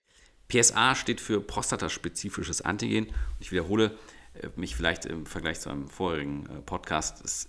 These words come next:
steht wirklich für prostataspezifisches Antigen und nicht prostatakrebsspezifisches Antigen. Das heißt, der P-S-A-Wert unterliegt vielen Einflussfaktoren, aber eben das Prostatakarzinom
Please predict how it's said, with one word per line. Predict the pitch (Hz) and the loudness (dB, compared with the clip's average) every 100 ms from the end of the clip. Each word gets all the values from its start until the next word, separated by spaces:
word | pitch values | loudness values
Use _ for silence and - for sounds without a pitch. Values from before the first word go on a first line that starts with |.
| - | -10
steht | - - 98 95 80 | -10 -2 -2 -4 -2
wirklich | 87 101 98 - | -2 -2 -6 -8
für | 92 90 | -6 -6
prostataspezifisches | - - 95 104 - - - - - - 82 - - - | -6 -4 -2 -2 -4 -8 -12 -12 -12 -12 -10 -8 -8 -6
Antigen | 69 95 90 90 | -8 -6 -6 -6
und | 92 85 85 | -8 -10 -8
nicht | 85 - - | -10 -10 -10
prostatakrebsspezifisches | - - - - 80 - - - - - 87 - - - - - - 69 - - - | -8 -8 -8 -6 -8 -8 -20 -16 -6 -2 -2 0 -4 -4 -12 -8 -8 -8 -12 -12 -8
Antigen. | - 85 85 95 | -6 -4 0 0
Das | 80 - | 0 0
heißt, | 101 - | 0 0
der | 82 | -2
P-S-A-Wert | - 92 - 117 120 107 - - - - - | 0 0 2 2 2 0 -2 -16 -18 -16 -8
unterliegt | 98 95 101 - | -2 -2 -2 -6
vielen | - 147 160 139 120 - | -6 2 6 6 2 -2
Einflussfaktoren, | 107 131 135 135 113 - - 101 101 - - - - - - | -2 0 -2 -2 -4 -4 -2 0 -2 -10 -20 -20 -20 -20 -10
aber | 87 95 - | -4 -4 -2
eben | 87 92 | -2 -2
das | 80 - | -4 -6
Prostatakarzinom | 92 - - 78 82 78 78 73 82 | -10 -8 -8 -6 -6 -6 -8 -6 -6